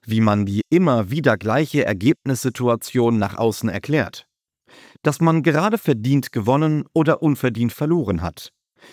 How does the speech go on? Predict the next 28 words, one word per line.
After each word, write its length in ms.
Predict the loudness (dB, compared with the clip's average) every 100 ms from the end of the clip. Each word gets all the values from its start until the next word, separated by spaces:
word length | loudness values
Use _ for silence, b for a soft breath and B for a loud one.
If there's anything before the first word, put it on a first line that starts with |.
| B
was 320 | -2 0 0
an 200 | -2 -2
dieser 240 | 0 0 0
Partie 420 | 0 -4 -2 0
heute 360 | 2 0 0 -4
so 260 | 0 -2
speziell 560 | -2 -6 -6 -2 0 0
war. 240 | -6 -10 _ _ _ _ B B B
Verlangt 460 | -4 0 2 0 0
ist 280 | -4 -4 -2
in 120 | -2
diesen 280 | 0 0 0
Situationen 640 | 0 0 0 0 0 0
von 200 | -2 -4
Trainern, 440 | 0 0 2 0 -4 B B
einen 340 | 0 2 2 -2
Gefühlsmoment 800 | -2 0 0 0 -2 0 -2 -4
zu 100 | -6
schaffen, 440 | -4 0 0 0 B B 2
auch 220 | 2 0
vorzufühlen 1000 | 0 2 2 -2 -4 0 0 2 0 0
und 260 | 2 0
vorauszudenken, 960 | 0 -2 0 0 -2 -2 0 0 0 -4 b b
welche 440 | 0 2 2 -2
Stimmungen 560 | -2 0 2 2 2 2
noch 160 | 0
entstehen 500 | -2 -6 -4 -4 -4
könnten. 460 | -6 -8 -8 -10